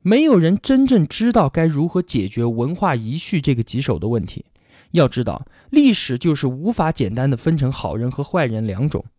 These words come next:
当然，除非我们愿意承认，我们自己常常就是跟着坏人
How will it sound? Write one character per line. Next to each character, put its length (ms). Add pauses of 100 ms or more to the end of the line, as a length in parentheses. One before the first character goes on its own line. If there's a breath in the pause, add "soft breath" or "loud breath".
(160)
当 160
然， 240 (160)
除 180
非 140
我 140
们 120
愿 220
意 80
承 240
认， 180 (460 soft breath)
我 120
们 140
自 240
己 260 (100)
常 200
常 200
就 180
是 120
跟 260
着 120
坏 260
人 260